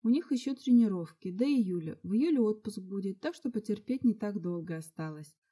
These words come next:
проговорила мать Саши, накладывая Насте овсянки.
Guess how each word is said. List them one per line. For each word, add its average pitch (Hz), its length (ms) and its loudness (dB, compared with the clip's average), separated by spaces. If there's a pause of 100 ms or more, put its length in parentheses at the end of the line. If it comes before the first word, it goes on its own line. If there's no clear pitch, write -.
(140)
проговорила 180 580 -4
мать 165 260 -8
Саши, 214 400 -6
накладывая 196 560 -4
Насте 185 380 -6
овсянки. 165 640 -10